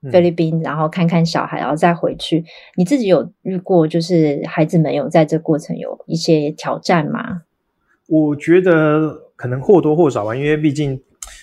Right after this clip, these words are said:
Speaker 2: 呃，学生在青春期的时候，他们可能对很多事情都，都会好奇嘛，然后可能又父母又不在旁边，然后就又没有办法去管他们。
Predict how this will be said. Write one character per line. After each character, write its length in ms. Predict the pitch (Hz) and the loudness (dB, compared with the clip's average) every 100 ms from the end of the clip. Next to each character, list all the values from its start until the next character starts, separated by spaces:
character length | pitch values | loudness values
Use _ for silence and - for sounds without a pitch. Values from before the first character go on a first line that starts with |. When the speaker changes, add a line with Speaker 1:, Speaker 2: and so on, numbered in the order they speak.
| _ | _
Speaker 2:
呃， 180 | 123 113 | 0 0
学 220 | 113 127 | 0 0
生 260 | 127 135 135 | 0 -2 -2
在 340 | 143 131 123 | -2 0 -2
青 200 | 120 135 | -4 -6
春 180 | 131 131 | -2 -2
期 180 | 131 107 | -2 -2
的 80 | 107 | -2
时 160 | - 110 | -2 0
候， 160 | 123 | 2
他 80 | 123 | 2
们 80 | 123 | 0
可 80 | 110 | -2
能 200 | 107 113 | -2 0
对 140 | 147 | 0
很 100 | 113 | 2
多 120 | 117 | 0
事 120 | 117 | 0
情 420 | 135 110 110 113 123 | -2 -4 -4 -6 -4
都， 260 | 127 123 131 | -2 -2 -4
都 80 | 123 | -2
会 100 | 127 | 0
好 200 | - 120 | 2 0
奇 260 | 101 - 107 | -2 -8 -8
嘛， 140 | 101 | -6
然 100 | 110 | -2
后 220 | 120 123 - - - - | 0 0 -2 -20 -20 -10
可 80 | 110 | -4
能 500 | 104 107 117 127 147 151 | -2 -2 -2 -2 -6 -4
又 100 | - | 0
父 140 | 156 175 | 0 0
母 120 | 120 | 0
又 80 | 139 | -2
不 80 | 123 | -2
在 160 | 143 | -2
旁 220 | 123 113 117 | -2 -4 -4
边， 180 | 120 | -4
然 100 | 123 | -2
后 120 | 127 127 _ _ _ _ _ | -4 -6 _ _ _ _ _
就 140 | 165 - | -8 0
又 140 | 156 | 0
没 140 | 135 127 | 0 -4
有 100 | 117 | -4
办 160 | 120 | -4
法 60 | 113 | -6
去 380 | - 131 120 _ | -4 -4 -4 _
管 180 | - 104 | -6 -4
他 140 | 107 | -4
们。 220 | 107 104 | -4 -4